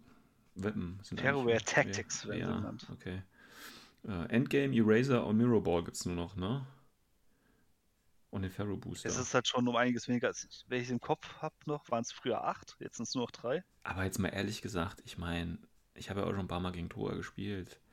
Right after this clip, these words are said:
Speaker 1: Hat doch eigentlich nie jemand wirklich genutzt, ne? Weil du musstest dich ja,
Speaker 2: Ja.
Speaker 1: ist ja, ist ja, du
Speaker 2: Ja,
Speaker 1: musstest
Speaker 2: eine
Speaker 1: dich ja immer
Speaker 2: N drei
Speaker 1: zwischen,
Speaker 2: nicht.
Speaker 1: zwischen Mate und, und, äh, wie heißen sie? Bomb musstest du dich ja entscheiden, ne, irgendwie.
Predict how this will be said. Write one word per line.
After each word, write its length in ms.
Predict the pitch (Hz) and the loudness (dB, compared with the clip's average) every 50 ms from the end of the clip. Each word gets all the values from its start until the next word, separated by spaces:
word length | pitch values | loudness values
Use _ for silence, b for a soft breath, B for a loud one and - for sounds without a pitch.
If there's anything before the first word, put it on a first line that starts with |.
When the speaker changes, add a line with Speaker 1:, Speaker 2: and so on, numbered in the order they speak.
| b b b b b b b b b b - | b b b b b b b b b b -14
Speaker 1:
Hat 160 | - - - | -10 -8 -8
doch 220 | 87 - - - | -8 -8 -8 -10
eigentlich 720 | - 90 95 98 101 98 95 98 95 - - - - - - 117 | -8 -6 -4 -2 -2 -2 -2 -4 -4 -6 -8 -10 -12 -12 -10 -8
nie 300 | 95 95 98 101 101 98 | -6 -4 -2 -2 -2 -2
jemand 560 | 95 95 95 98 98 92 95 98 92 - - | -2 -2 -2 -2 -4 -4 -4 -6 -6 -8 -8
wirklich 540 | - 131 - - 131 - - - - - - | -10 -10 -10 -14 -18 -16 -16 -16 -18 -18 -10
genutzt, 560 | - 127 87 87 90 - - - - - - - | -8 -8 -8 -8 -10 -14 -18 -20 -20 -20 -12 -10
ne? 120 | - 92 98 | -8 -4 0
Weil 120 | 101 101 | 4 6
du 60 | 107 | 8
musstest 380 | 110 117 127 131 - 190 135 - | 8 8 8 6 2 -4 -4 -4
dich 140 | 185 175 - | -4 -2 0
ja, 280 | 151 156 156 - 208 - - - | 0 0 0 0 -4 -8 -6 -6
Speaker 2:
Ja. 60 | 123 | -4
Speaker 1:
ist 60 | - | -2
ja, 80 | 143 - - - | -2 -4 -4 -6
ist 80 | 117 113 | -6 -6
ja, 60 | 104 | -6
du 60 | - | -6
Speaker 2:
Ja, 240 | - 110 107 117 123 | -2 2 4 6 6
Speaker 1:
musstest 20 | |
Speaker 2:
eine 140 | 147 156 147 | 6 6 6
Speaker 1:
dich 80 | 147 151 | 4 2
ja 60 | 135 | 2
immer 80 | 127 135 | 2 4
Speaker 2:
N 60 | 135 143 | 4 4
drei 40 | |
Speaker 1:
zwischen, 180 | 147 131 127 131 | 6 4 4 4
Speaker 2:
nicht. 240 | 120 120 117 - B B B B B - | 4 2 0 -4 B B B B B -6
Speaker 1:
zwischen 400 | - 113 110 117 117 117 120 107 | -4 0 2 4 4 4 6 6
Mate 300 | 104 107 127 135 131 - | 6 6 6 4 4 4
und, 280 | 117 113 117 117 113 | 4 6 6 6 4
und, 520 | - 78 104 107 110 107 107 107 107 - - | 2 0 2 4 4 4 4 2 0 -4 -6
äh, 320 | - 104 98 98 98 98 | -4 -4 -2 -2 -2 -2
wie 100 | 98 104 | -2 -2
heißen 300 | 104 104 104 107 117 107 | -2 -2 -2 -2 -2 -2
sie? 240 | 98 98 101 101 107 - B B B B B B B B B B B B B B - - | 0 0 0 0 -2 -4 B B B B B B B B B B B B B B -6 0
Bomb 300 | - 101 110 117 117 117 | 6 8 8 8 8 8
musstest 300 | 123 123 127 - 135 127 | 6 6 6 4 2 0
du 60 | 120 117 | 2 2
dich 100 | 113 113 | 4 4
ja 80 | 110 | 4
entscheiden, 460 | 104 101 - 101 92 90 95 - 85 | 4 4 2 2 2 2 2 0 0
ne, 200 | 85 87 95 107 - | -2 -2 -2 -2 -2
irgendwie. 420 | 95 92 90 90 85 87 87 90 | -2 -2 -2 -2 -2 -4 -4 -6